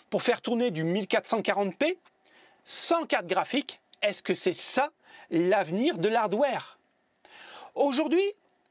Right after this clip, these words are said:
quand on regarde bien la société de consommation au niveau de l'hardware, mais pour les autres produits c'est quasiment pareil, on ne consomme plus comme avant. C'est-à-dire qu'aujourd'hui on fait des choix. On se prive même sur certains produits.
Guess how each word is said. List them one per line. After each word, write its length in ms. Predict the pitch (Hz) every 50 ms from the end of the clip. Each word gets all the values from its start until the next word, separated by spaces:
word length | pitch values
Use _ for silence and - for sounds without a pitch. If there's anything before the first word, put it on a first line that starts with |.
| _ _
quand 240 | - - 320 311 277
on 80 | 240 220
regarde 320 | 233 269 233 277 269 240
bien 180 | 202 277 285 269
la 140 | 220 190 170
société 360 | - - 196 - 226 - 233
de 80 | 190 -
consommation 580 | - 233 - - 208 208 214 190 - 233 233
au 40 | 214
niveau 240 | 196 175 165 160 185
de 80 | 143 147
l'hardware, 600 | 139 175 180 175 175 202 269 302 302 247 208 180 -
mais 260 | 170 156 160 170 - - _ _ _ _ _
pour 140 | - 175 180
les 140 | 170 160 165
autres 120 | 202 -
produits 380 | - - 190 170 151 202 208 185
c'est 180 | - - 156
quasiment 460 | - - 180 127 151 170 165 151 - - _
pareil, 400 | - 170 170 262 349 320 302 170 - _ - - - - - - - - - - - _ -
on 140 | 254 233 233
ne 100 | 254 254
consomme 500 | - - 302 320 277 - 294 269 233 196
plus 200 | - 277 311 285
comme 180 | - 254 214
avant. 320 | 190 196 185 131 135 123 127 _ _ _ _ _ _ _ - _ _
C'est-à-dire 500 | - - 202 170 - 156 147 196 269 254
qu'aujourd'hui 360 | - 190 165 175 185 175 233
on 120 | 311 330 -
fait 180 | - - 247
des 140 | 233 226 214
choix. 360 | - - - 196 190 - - - _ _ _ _ _ _ -
On 80 | 170 165
se 140 | - -
prive 380 | 220 220 - - 214 180 156 165
même 300 | 175 185 220 269 330 370
sur 220 | 277 - - 208
certains 380 | - - 220 190 - 302 320 294
produits. 560 | - - - 277 302 233 196 202 165 131 -